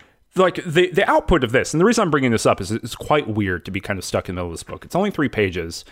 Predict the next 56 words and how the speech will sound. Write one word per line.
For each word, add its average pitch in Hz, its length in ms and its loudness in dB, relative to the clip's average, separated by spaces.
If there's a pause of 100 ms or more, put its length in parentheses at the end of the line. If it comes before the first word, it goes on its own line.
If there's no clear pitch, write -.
(280)
but 196 200 4
it 202 160 0
kind 370 200 2
of 277 80 -6
comes 185 240 0
out 190 220 4
of 139 60 -6
saying, 127 540 2
uh, 123 80 2
you 117 140 0
know, 113 80 -2
this 104 220 -6
long 185 400 2
set 180 140 0
of 156 100 -2
quotations 120 600 0
from 101 540 2
Ellingbo 110 760 4 (380)
where 127 600 4
they're 139 180 4
like, 117 220 2
"Hey, 151 680 2
uh, 120 260 4 (100)
I, 190 240 4 (240)
I 139 140 4
felt 139 380 0
like 113 240 2
I 123 100 2
was 113 160 -2
discriminated 98 560 0
against 85 300 -4
at - 80 -6
the - 80 -12
Forge, 82 340 -10
right? 90 160 -2
I 92 60 -2
was 92 100 -4
basically 143 380 2
told 117 340 4
that 95 100 0
I 95 80 2
didn't 110 160 0
know 110 60 4
what 107 140 6
I - 20 4
was 92 140 -2
talking 196 320 0
about, 165 280 4
and - 80 -12
there 120 60 0
was 104 140 -2
a - 20 -10
question - 320 0
of 107 60 0
my 98 160 4
authority 123 640 2